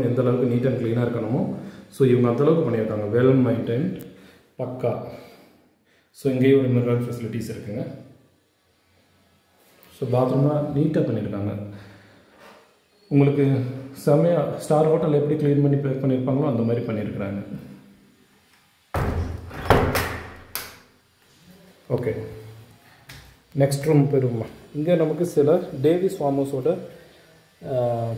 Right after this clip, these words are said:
rules and regulations எல்லாமே இதுல வச்சிருக்காங்க. ஒரு வாட்டர் பாட்டில் இருக்கு. இது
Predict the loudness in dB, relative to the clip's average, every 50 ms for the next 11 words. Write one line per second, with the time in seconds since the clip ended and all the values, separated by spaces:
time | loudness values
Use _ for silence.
0 | -10 -14 -16 -12 -6 -4 -4 -2 -2 -2 -2 -2 -2 0 0 0 0 -2 -4 -6
1 | -6 -6 -8 -6 -4 0 0 0 0 0 -2 -2 0 0 0 -2 -4 -6 -8 -8
2 | -8 -8 -8 -10 -12 -12 -16 -20 -20 -20 _ _ _ -10 -8 -2 0 0 0 0
3 | 0 0 0 2 2 2 0 -2 -4 -6 -10 -10 -10 -10 -10 -12 -18 -20 -20 -20
4 | -20 -20 _ _ _ _ _ _ _ _ _ _ _ _ _ _ _ _ _ _
5 | _ _ _ _ _ _ _ _ _ _ _ _ _ _ -20 -20 -20 _ _ -20
6 | -20 -20 -20 -20 -20 -20 -20 -20 -20 -20 -20 -20 -20 -20 -20 -20 -20 -20 -20 -20
7 | -20 -20 -18 -18 -18 -18 -16 -16 -14 -14 -14 -14 -16 -16 -10 -6 0 0